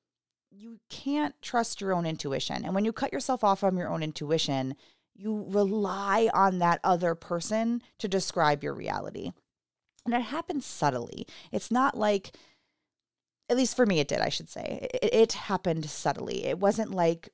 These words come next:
you know, day two of our relationship, he was like, "That's not happened. Like, you're stupid. Like, that's not how this works," right? So over time, there's a small amount of, "Oh, that's silly. That's not how it happened. Like, don't you remember it was like this?" And then you're like, "Oh,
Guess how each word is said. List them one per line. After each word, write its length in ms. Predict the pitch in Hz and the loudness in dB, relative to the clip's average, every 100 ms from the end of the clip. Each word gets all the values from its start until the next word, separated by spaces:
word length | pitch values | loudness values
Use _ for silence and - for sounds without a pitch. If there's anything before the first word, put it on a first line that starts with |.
| - | -14
you 160 | 190 | -6
know, 220 | 170 151 | -2 -2
day 240 | 151 175 156 | 0 0 0
two 240 | - 170 | 0 2
of 100 | 160 | 4
our 140 | 151 139 | 4 4
relationship, 760 | 139 143 - 143 - 135 123 | 2 2 0 0 0 0 0
he 100 | 156 | -2
was 80 | 139 | -2
like, 160 | 139 | 0
"That's 260 | 143 143 - | 4 4 4
not 160 | 156 135 | 2 2
happened. 520 | 120 123 - 127 135 | 0 -4 -8 -10 -6
Like, 200 | 143 131 | -6 -2
you're 120 | 156 | -2
stupid. 640 | - - 156 147 - - - | -2 -4 -4 -4 -4 -6 -4
Like, 260 | 123 - | -4 2
that's 240 | 196 190 - | 2 4 4
not 300 | 202 190 - | 4 4 4
how 140 | 170 | 2
this 200 | 143 135 | 2 2
works," 400 | 165 135 - - | 2 2 0 0
right? 240 | 151 147 | 2 2
So 280 | - 165 156 - - - - _ - | 2 2 2 -2 -20 -20 -20 _ -2
over 240 | 302 269 | 0 0
time, 640 | 247 233 226 202 180 170 - | -2 0 0 2 0 -4 -6
there's 160 | - 180 | -6 -4
a 40 | 190 | -4
small 760 | - - 180 220 226 240 226 | -6 -10 -6 4 8 10 8
amount 320 | 196 180 165 | 6 4 4
of, 100 | 165 | 4
"Oh, 180 | - 320 | 4 8
that's 220 | 392 403 | 8 8
silly. 400 | - - 403 370 | 4 2 4 6
That's 180 | 285 349 | 4 4
not 160 | 359 302 | 6 8
how 120 | 233 | 6
it 60 | 190 | 6
happened. 340 | 202 208 254 | 4 4 4
Like, 160 | 240 208 | 2 2
don't 180 | 254 | 0
you 100 | 240 277 | 0 2
remember 360 | 233 233 269 | 4 6 6
it 60 | 247 | 4
was 160 | 233 233 | 4 2
like 220 | 254 - | 0 4
this?" 320 | 320 185 - | 4 4 2
And 160 | 220 202 | 0 2
then 100 | 233 | 2
you're 120 | 247 | 4
like, 200 | 233 233 | 4 4
"Oh, 400 | 339 415 277 180 | 6 8 8 6